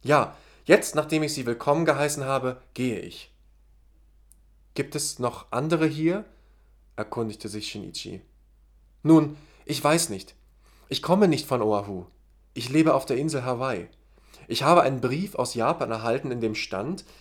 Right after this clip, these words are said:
dass Sie nach Honolulu kommen würden, und deshalb bin ich hergeflogen.“ „Ach so. Können Sie hier irgendwo übernachten?“,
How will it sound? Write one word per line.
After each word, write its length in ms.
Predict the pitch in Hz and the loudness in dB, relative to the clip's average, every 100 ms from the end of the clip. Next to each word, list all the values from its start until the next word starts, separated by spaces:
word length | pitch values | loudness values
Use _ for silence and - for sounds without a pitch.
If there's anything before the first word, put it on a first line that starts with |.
| - _ - | -20 _ -6
dass 200 | 131 - | -4 -2
Sie 120 | 147 | 0
nach 200 | 151 151 | -2 -2
Honolulu 480 | 143 147 160 220 - | -2 -2 0 0 0
kommen 260 | 120 95 | -2 -6
würden, 240 | 92 92 95 | -6 -6 -6
und 260 | 107 - _ _ _ | -8 -10 _ _ _
deshalb 320 | 113 110 123 123 | -2 0 -2 -2
bin 140 | 131 | -4
ich 120 | 143 | -2
hergeflogen.“ 600 | 151 139 107 - 92 90 90 _ _ _ _ _ _ _ _ _ _ _ _ _ - | -2 -2 -4 -8 -8 -10 -16 _ _ _ _ _ _ _ _ _ _ _ _ _ -16
„Ach 140 | - | -10
so. 440 | - 147 175 98 - _ _ _ _ _ _ _ _ - | -6 -4 -4 -6 -10 _ _ _ _ _ _ _ _ -6
Können 220 | 160 180 | 2 2
Sie 120 | 160 | 2
hier 120 | 151 | 2
irgendwo 280 | 147 151 151 | 2 2 0
übernachten?“, 720 | 123 113 117 208 - - 92 | -2 0 -2 -2 -6 -12 -14